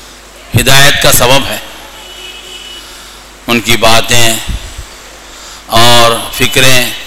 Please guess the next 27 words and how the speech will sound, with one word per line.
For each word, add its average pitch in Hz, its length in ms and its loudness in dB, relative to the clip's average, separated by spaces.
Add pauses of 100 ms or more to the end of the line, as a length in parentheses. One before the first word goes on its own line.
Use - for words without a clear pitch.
(1200)
طلب 135 320 2
کے 131 120 0
ساتھ، 123 300 2
توجہ 123 380 2
کے 120 100 0
ساتھ 120 260 2
سنیں 143 340 2
گے۔ 160 260 4 (1200)
امید 165 360 4
ہے 156 120 4
اللہ 147 300 4
کی 143 80 2
ذات 135 260 2
سے 139 340 2 (640)
اللہ 135 380 4
تبارک 131 280 4
و - 40 -8
تعالیٰ 135 340 4
جو 123 160 2
ہے 127 340 2 (1300)
ہمارے 147 300 4
اندر 160 280 2
بھی 165 120 2
وہ 151 140 4
فکریں 156 360 0
جو 139 200 2
ہے 131 280 2